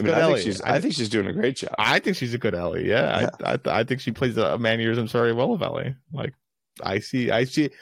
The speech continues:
Speaker 1: I, she says something, I go, "Oh yeah, Ellie did say that thing." <laughs> Like,
Speaker 2: Yeah.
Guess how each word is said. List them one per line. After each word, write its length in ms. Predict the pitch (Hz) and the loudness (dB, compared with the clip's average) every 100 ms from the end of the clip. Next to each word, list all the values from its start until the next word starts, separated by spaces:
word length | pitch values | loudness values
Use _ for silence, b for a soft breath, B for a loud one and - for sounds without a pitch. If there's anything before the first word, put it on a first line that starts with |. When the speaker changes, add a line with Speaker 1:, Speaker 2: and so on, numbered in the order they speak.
| B - | B 0
Speaker 1:
I, 160 | 156 | 0
she 180 | 147 190 | 0 0
says 260 | 175 214 208 | 2 2 2
something, 240 | 233 240 | 0 0
I 80 | 156 | -2
go, 80 | 131 | -2
"Oh 120 | 143 | -4
yeah, 160 | 156 160 | -4 -4
Ellie 220 | 147 156 | -2 0
did 160 | 147 143 | -2 0
say 80 | |
that 240 | 143 147 - | 2 2 2
thing." 180 | 185 139 | 0 -2
<laughs> 80 | - | -4
Like, 220 | 127 139 | 0 2
Speaker 2:
Yeah. 540 | 120 143 165 151 - | 4 4 4 2 -2